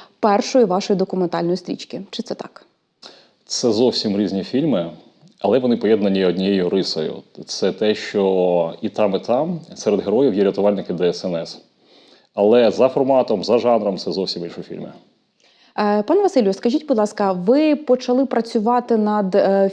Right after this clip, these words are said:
Speaker 1: фільмом, е, «Битва за світло» після закінчення зйомок, е, першої документальної стрічки? Чи якось перепліталися, можливо, ці такі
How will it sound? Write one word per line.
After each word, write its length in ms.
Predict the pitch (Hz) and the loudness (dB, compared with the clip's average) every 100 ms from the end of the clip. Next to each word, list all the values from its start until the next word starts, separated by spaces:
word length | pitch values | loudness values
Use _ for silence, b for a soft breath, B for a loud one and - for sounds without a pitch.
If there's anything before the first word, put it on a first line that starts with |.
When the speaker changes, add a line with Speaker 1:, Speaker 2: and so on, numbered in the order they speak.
| - | 2
Speaker 1:
фільмом, 480 | 240 226 208 196 190 B B | 2 4 2 2 -2 B B
е, 160 | 190 190 | -2 0
«Битва 380 | 180 269 208 208 | 2 2 4 2
за 140 | 208 | 2
світло» 640 | 208 208 233 233 208 196 - - | 0 0 0 2 0 0 -4 2
після 420 | 269 427 320 240 | 4 4 4 2
закінчення 720 | 202 208 233 214 202 196 190 | 2 2 0 2 0 0 -2
зйомок, 600 | 185 190 214 202 185 180 - | -2 2 2 4 0 -2 -2
е, 160 | 180 | -2
першої 460 | 175 226 190 - 190 | 0 0 0 0 0
документальної 600 | 180 190 190 185 185 190 | 0 0 0 2 2 0
стрічки? 420 | 190 196 180 - | 0 -4 -2 -4
Чи 180 | 190 269 | -2 0
якось 340 | 233 226 233 | 2 2 0
перепліталися, 1000 | - 226 233 240 233 226 226 220 214 - 208 | 0 2 4 4 2 2 2 4 2 2 0
можливо, 360 | 208 202 202 | 2 2 2
ці 160 | 202 208 | 2 0
такі 300 | 208 - | 0 2